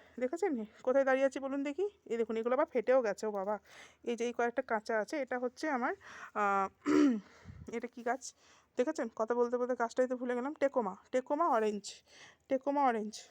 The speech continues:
এই যে টেকোমা অরেঞ্জটারও কিন্তু এরকমভাবে সিডস তৈরি হয়। তো এই সিডসটা থেকে, উম, গা-, মানে গাছ তৈরি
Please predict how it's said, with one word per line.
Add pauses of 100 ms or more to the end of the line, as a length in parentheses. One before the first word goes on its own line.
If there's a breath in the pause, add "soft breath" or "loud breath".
(120)
এই
যে
টেকোমা
অরেঞ্জটারও
কিন্তু
এরকমভাবে
সিডস
তৈরি
হয়। (420 loud breath)
তো
এই
সিডসটা (160)
থেকে, (260)
উম,
গা-,
মানে
গাছ
তৈরি